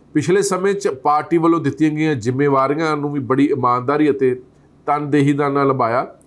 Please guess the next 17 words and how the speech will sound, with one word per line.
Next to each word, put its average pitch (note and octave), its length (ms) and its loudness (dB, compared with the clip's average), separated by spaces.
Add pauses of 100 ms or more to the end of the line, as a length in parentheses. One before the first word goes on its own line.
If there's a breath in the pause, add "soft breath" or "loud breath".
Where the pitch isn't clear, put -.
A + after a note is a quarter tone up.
(340 soft breath)
ਮੌਜੂਦਾ C3 360 2
ਸਮੇਂ C3 280 -2
ਵਿੱਚ C#3 200 -2
ਮੈਂ C3 180 0
ਇਹ C3 180 2
ਜ਼ਿੰਮੇਵਾਰੀ C3 520 0
ਨਿਭਾਉਣ B2+ 440 0
ਵਿੱਚ B2+ 440 0 (1160 soft breath)
ਅਸਮਰਥ D#3 480 -2
ਹਾਂ F#3 180 0 (400 loud breath)
ਅਤੇ - 240 0
ਆਪਣੇ D#3 360 0
ਸਾਰੇ D#3 340 0
ਅਹੁਦਿਆਂ D3 460 0
ਤੋਂ C3 280 0
ਅਸਤੀਫਾ B2+ 420 -2
ਦਿੰਦਾ। C3 360 -2